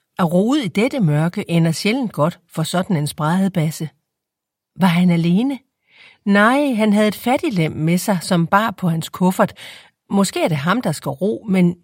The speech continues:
de skal sørme være forsigtige." "Kender du manden?" "Ja, nej, men hvad navn skrev han sig ind under?"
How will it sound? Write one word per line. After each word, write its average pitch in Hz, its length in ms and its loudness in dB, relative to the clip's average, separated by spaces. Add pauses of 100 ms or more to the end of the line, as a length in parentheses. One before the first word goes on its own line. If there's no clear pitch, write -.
de 175 80 0
skal - 180 -4
sørme 240 400 -2
være 147 160 0
forsigtige." 165 720 -6 (640)
"Kender 214 260 0
du 226 180 -2
manden?" 214 460 -2 (1040)
"Ja, 190 280 4 (400)
nej, 208 520 2 (400)
men 185 340 6
hvad 202 160 2
navn 202 280 2
skrev 170 340 -2
han 156 140 -2
sig 151 160 -4
ind 262 160 -4
under?" 160 400 -2